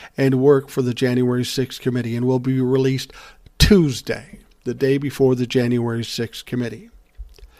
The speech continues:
As much as I want to believe this guy, I have to question his veracity when he goes on sixty Minutes and gives all this compelling information, and then we find out he's got a new book coming out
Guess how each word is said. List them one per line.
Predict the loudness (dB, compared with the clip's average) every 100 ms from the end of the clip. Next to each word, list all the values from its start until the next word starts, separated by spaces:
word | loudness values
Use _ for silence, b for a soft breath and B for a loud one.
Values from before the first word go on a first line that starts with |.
| b b b b b b b
As | -2
much | 2 2 2
as | 0
I | 2
want | 2 2
to |
believe | 0 0 0 0 0
this | -2 -2
guy, | -2 -2
I | -2 -2
have | -4 -6
to | -8
question | -2 -2 -2 -6 -6
his | -4 -6
veracity | -6 -2 2 2 0 -2 -6 -8 -10 B B B B B
when | -2 0 0 -2 -6
he | -6 -2
goes | 2 2 4
on | 0 -2
sixty | -2 -4 -4 -4 -4
Minutes | -2 -4 -2
and | -4
gives | 2 4 4
all | 4 2
this | 0 -4
compelling | -4 -6 -2 0 0 0
information, | -2 -4 -6 -4 -4 -4 -4 -6 B B B B
and | -2 0
then | 2 2 0 -2
we | -2
find | -2 -2 -2 -2
out | -4 -4
he's | -6 -4
got | -4
a | -4
new | -2 -2
book | -2 -2 -4 -6
coming | -6 -4 -4 -4
out | -6 -6 -10